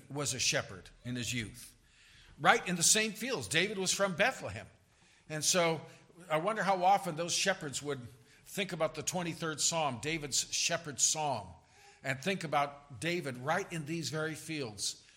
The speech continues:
thinking those thoughts of seeing God as a shepherd.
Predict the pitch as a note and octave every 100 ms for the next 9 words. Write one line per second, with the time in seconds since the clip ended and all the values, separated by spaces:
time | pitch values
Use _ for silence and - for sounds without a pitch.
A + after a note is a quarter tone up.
0 | - - F#3 F#3+ F3 C#3 D3+ C#3+ - D#3
1 | C3+ C3 C3 - D#3+ C#3 A#2 D#3 F3 C#3
2 | A2 G#2 - A2 - -